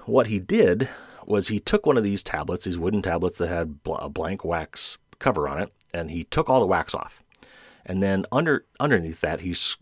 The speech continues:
he scrolled, um, he scribed a message into the wood. He scratched his message into the, into the wood, and then he put the wax back over on top of it.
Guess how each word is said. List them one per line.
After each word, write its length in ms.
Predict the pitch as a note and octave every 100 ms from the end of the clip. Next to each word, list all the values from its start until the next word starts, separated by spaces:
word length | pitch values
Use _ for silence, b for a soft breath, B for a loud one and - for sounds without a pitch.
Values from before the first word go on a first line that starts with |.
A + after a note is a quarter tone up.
| _ -
he 80 |
scrolled, 760 | F#2 - - - B2 B2+ C#3 C#3 - - F2 -
um, 220 | E2+ D#2+
he 100 | E2
scribed 360 | - - C3 B2
a 40 |
message 300 | A2 G#2+ G2+
into 200 | F#2+ -
the 100 | F2
wood. 240 | D#2 - - _ - _
He 80 | F#2+
scratched 400 | - F#2 F2+ -
his 160 | E2+
message 300 | F2 - D#2+
into 200 | E2+ E2
the, 120 | D#2+ D#2
into 240 | - E2
the 80 | D#2+
wood, 160 | D2
and 100 | -
then 80 | B2+
he 60 | D#3+
put 160 | E3
the 260 | - A2+ G#2+ _ -
wax 420 | - G#2 A#2 -
back 320 | G2 F#2+ F#2 -
over 240 | F#2 F2
on 120 | E2+
top 240 | - F2+ F2
of 80 | -
it. 200 | -